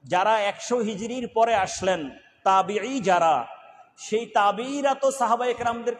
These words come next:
আল্লাহর হাবিবকে পান নাই। সেই তাবিঈরাও তো ইসলাম পেয়েছেন সাহাবায়ে কেরামদের কাছ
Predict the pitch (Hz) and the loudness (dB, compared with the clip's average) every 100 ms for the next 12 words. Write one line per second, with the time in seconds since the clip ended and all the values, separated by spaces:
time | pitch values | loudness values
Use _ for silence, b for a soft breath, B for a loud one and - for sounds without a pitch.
0 | 196 214 226 202 190 233 - 240 - 170 | -4 -2 0 0 -2 -6 -8 -8 -4 -4
1 | 165 151 135 113 _ _ _ _ - 214 | -4 -10 -10 -14 _ _ _ _ -10 -6
2 | 247 - 226 214 220 233 254 262 269 269 | -6 -2 2 2 0 -4 -2 0 2 4
3 | 269 262 - 247 247 269 254 262 269 269 | 2 0 -2 0 0 0 2 4 4 2
4 | 262 247 254 262 254 262 254 247 240 220 | 0 0 0 2 0 -2 -4 -4 -2 -4